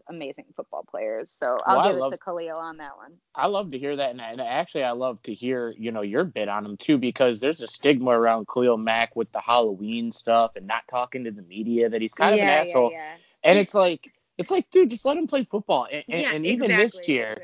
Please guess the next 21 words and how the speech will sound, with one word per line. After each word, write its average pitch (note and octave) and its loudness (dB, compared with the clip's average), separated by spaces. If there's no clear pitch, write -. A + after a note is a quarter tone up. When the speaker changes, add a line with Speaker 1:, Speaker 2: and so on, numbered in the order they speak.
Speaker 1:
exactly. - -14
Speaker 2:
he's G3 0
getting G#3+ 4
double, E3 0
triple D#3+ -4
team, C#3+ -6
stuff - 2
like C3+ 2
that. B2+ 4
Leonard C#3+ 0
Floyd's C3 -2
not C3 -2
making B2+ -6
that B2 -4
much A#2+ -6
noise C3 -2
opposite B2+ 0
of G#2+ -12
him. A2+ -14
It's C#3+ -4
like, D#3+ 4